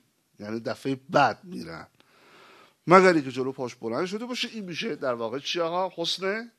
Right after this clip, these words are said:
فاعلی. من به احترام شما بلند شدم. نماز رو می‌شه به همین سه شکلی که گفتم خون، بلکه به سی هزار شکل می‌شه خون. فقط یه شکلش رو قبول می‌کنم.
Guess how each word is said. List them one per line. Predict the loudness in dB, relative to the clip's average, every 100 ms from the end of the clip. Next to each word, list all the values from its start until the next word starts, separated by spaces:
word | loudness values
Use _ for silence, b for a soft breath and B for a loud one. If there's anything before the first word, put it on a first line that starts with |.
| _ _
فاعلی. | -14 -10 -8 -4
من | -2
به | -2
احترام | -4 -10 -12
شما | -14 -12 -12
بلند | -16 -20 -20
شدم. | -20 -20 -20 -20 -20 -20 _ -20 _ _ b b b b b b b -2
نماز | 2 8 8 8 4
رو | -2
می‌شه | -2 0
به | -2
همین | -2 -6 -12 -18 -10
سه | -8 -4
شکلی | -6 -6 -12 -20
که | -16
گفتم | -14 -12 -14 -16 -16
خون، | -16 -2
بلکه | -2 -2 -6 -10
به | -8 -10 b b b -10
سی | -6 -4 -2
هزار | -2 -4 -6
شکل | -6 -6 -8
می‌شه | -14 -16
خون. | -18 -20 -20 _ _ _ _ _
فقط | -8 -4 -2
یه | -2
شکلش | -4 -8 -10 -16
رو | -16
قبول | -16 -16
می‌کنم. | -16 -16 -16 -16